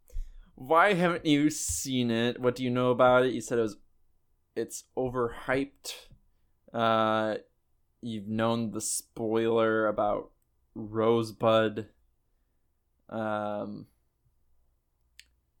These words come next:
and the butler knows what it is. They're making a,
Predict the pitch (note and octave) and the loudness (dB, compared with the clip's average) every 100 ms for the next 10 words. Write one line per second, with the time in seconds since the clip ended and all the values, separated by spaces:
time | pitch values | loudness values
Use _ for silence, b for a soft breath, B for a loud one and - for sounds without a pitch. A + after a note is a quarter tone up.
0 | _ _ _ _ _ _ _ _ _ _ | _ _ _ _ _ _ _ _ _ _
1 | B2 A2+ A2+ A2 A2 G#2 G#2 _ - F#3 | -4 -2 0 -2 -6 -10 -14 _ -14 -12
2 | - C#3+ C#3+ D3+ C#3+ B2+ A#2 B2 C3 C3+ | 0 4 4 4 4 2 0 4 4 4
3 | B2+ A#2+ B2 A2+ A#2+ B2 B2+ C3+ - - | -2 -2 0 0 0 0 0 -4 -10 -18
4 | - _ _ _ _ _ _ _ _ _ | -20 _ _ _ _ _ _ _ _ _
5 | _ - A2 G#2+ A2+ G#2+ G#2 G#2 G#2 G#2 | _ -12 -10 -8 -8 -6 -4 -4 -6 -8